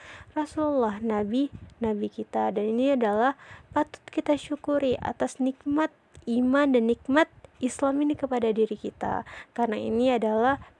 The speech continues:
pintu gerbang utama kita untuk bisa menggapai ridhonya Allah, untuk menggapai surganya Allah.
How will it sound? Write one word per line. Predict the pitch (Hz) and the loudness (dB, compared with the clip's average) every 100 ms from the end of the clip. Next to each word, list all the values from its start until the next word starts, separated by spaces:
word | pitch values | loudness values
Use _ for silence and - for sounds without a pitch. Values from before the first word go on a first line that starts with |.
| _ | _
pintu | 285 285 277 269 220 | -2 -2 -2 -2 2
gerbang | 233 214 214 208 220 | 0 0 -4 -4 -6
utama | 220 220 214 214 | -8 -6 -4 -4
kita | - 202 247 294 359 - - - | -6 -4 2 4 2 -6 -20 -16
untuk | - 226 208 | -2 0 0
bisa | 220 - 254 254 | -2 -2 0 2
menggapai | 226 214 214 214 214 214 | 0 0 -2 -2 -2 0
ridhonya | 262 247 262 254 247 254 - 220 214 208 | 0 2 4 6 4 2 -6 -8 -4 -2
Allah, | 214 214 214 | 0 0 0
untuk | 214 226 | -2 -4
menggapai | 214 214 208 208 285 320 - - | -4 -2 0 2 2 2 -4 -20
surganya | - 240 226 202 226 208 202 196 | -4 0 0 2 4 4 0 -4
Allah. | - 208 208 208 | -4 -4 -4 -6